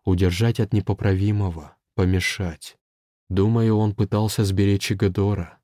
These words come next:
но тот его не послушал". Заслышав это, Хейта вновь горько разрыдалась. Успокоить её удалось только Харпе. Подруги долго просидели, обнявшись, и по лицу суровой девы из рысей оборотней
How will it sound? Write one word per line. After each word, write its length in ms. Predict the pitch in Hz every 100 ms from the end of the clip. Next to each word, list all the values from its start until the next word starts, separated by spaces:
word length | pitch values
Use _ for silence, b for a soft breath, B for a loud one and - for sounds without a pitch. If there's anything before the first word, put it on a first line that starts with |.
| _
но 200 | 95 92
тот 260 | 90 120 113
его 260 | 113 98
не 100 | 95
послушал". 840 | 92 95 - 101 92 - 85 69 _ _ _ _ _ _ -
Заслышав 680 | 92 87 - 120 - 107
это, 380 | 95 92 104 90 _ _
Хейта 320 | - 131 135
вновь 280 | 95 98 101
горько 360 | 98 92 -
разрыдалась. 840 | 95 90 - 90 95 85 78 - _ _ _ _ _ _
Успокоить 680 | 98 92 - 90 104 117 117
её 140 | 113 110
удалось 460 | 107 104 107 101
только 300 | - 123 -
Харпе. 560 | 98 101 92 - 80 - _ _ _ _ _
Подруги 420 | - 90 104 131
долго 360 | 120 113 107 98
просидели, 500 | 95 92 - 101 98
обнявшись, 760 | 95 90 95 110 - 98 - _ _
и 100 | -
по 100 | 95
лицу 300 | 92 92 -
суровой 420 | 131 131 120 117
девы 360 | 104 101 104 104
из 100 | 95
рысей 360 | 98 92 - 92
оборотней 640 | 101 104 101 - 101